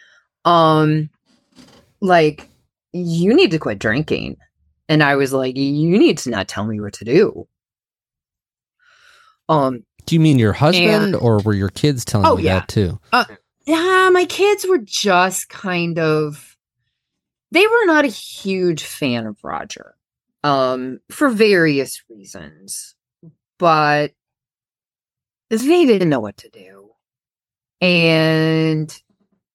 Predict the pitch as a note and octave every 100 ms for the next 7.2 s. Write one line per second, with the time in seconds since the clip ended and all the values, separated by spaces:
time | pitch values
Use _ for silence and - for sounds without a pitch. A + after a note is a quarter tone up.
0 | _ - - G#3 F#3 F3+ - C4 D4 -
1 | B3 A#3 - - G#3+ F#3 F#3 F3+ F3+ -
2 | _ F#3 F3 F3 E3+ E3 D#3+ D#3+ D#3+ E3
3 | - _ C#3+ C#3+ C#3+ C#3+ C#3+ C#3 C#3 -
4 | _ _ _ E3+ E3 D#3 D3 D#3 - A3
5 | A3+ A3 F#3 D3+ C#3 C3+ C3 B2 C3+ A#2+
6 | C3 A#2+ A#2+ B2 - A2+ G#2 - F#3+ G3
7 | F#3 F#3